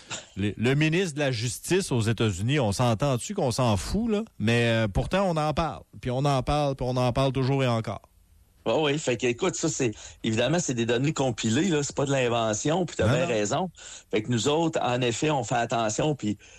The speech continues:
Speaker 2: évidemment, on est une radio régionale, puis sincèrement, je veux dire, Donald Trump, on en a parlé un peu, mais, euh, disons qu'on a laissé ça aux autres beaucoup. Mais en effet, ça a été, ça a été l'année Trump, là, sur le plan médiatique,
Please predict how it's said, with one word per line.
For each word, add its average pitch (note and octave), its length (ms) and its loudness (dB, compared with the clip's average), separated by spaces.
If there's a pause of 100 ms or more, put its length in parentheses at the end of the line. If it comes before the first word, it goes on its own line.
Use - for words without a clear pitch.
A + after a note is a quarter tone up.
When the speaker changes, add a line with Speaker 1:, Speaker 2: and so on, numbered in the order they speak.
(180)
Speaker 2:
évidemment, A2 800 0
on G2+ 60 2
est A#2 200 0
une B2 100 0
radio A2 320 0
régionale, A#2+ 720 2
puis - 100 -8
sincèrement, A#2 680 0 (400)
je - 100 -4
veux G#2 60 2
dire, A2+ 100 4
Donald A#2+ 400 0
Trump, C3+ 400 -2 (160)
on - 120 -4
en F2+ 180 0
a B2 80 0
parlé A#2 300 0
un - 120 0
peu, E3 340 0
mais, G2+ 320 0 (420)
euh, F2 320 2
disons C#3 340 -2
qu'on B2 180 0
a G#2+ 60 2
laissé G#2+ 300 0
ça D3 120 -2
aux A#2 200 2
autres A#2 200 -2
beaucoup. C3+ 400 -4 (400)
Mais G2+ 100 0
en A#2 140 2
effet, B2+ 280 0
ça A#2+ 140 -2
a G2+ 40 2
été, A#2 380 0
ça F#2+ 140 -2
a - 20 2
été A2 180 0
l'année A#2 300 0
Trump, B2+ 360 -2
là, A2 160 2
sur G2+ 200 -4
le G2 100 0
plan A#2+ 180 0
médiatique, A2 580 -2